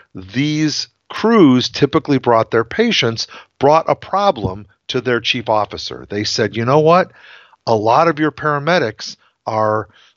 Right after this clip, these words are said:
less artful than they could be starting I Vs and doing injections. And so patients are coming into us with arms that are in rougher shape than they should be."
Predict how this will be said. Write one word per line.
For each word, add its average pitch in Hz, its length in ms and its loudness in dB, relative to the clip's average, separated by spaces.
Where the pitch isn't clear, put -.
less 117 580 0
artful 156 480 0
than 147 160 -6
they 143 140 -4
could 185 300 -2
be 98 320 -10
starting 135 600 0
I 117 280 -2
Vs 156 640 -8
and 113 160 -4
doing 127 300 2
injections. 113 760 -4
And 98 140 -12
so 117 140 0
patients 135 480 -2
are 143 60 0
coming 156 320 -4
into 202 260 2
us 113 340 2
with 127 240 0
arms 156 500 2
that 123 80 -2
are 117 180 -2
in 110 60 -8
rougher 151 420 0
shape 170 500 -4
than 110 160 -6
they 113 100 -2
should 110 300 -2
be." 65 240 -12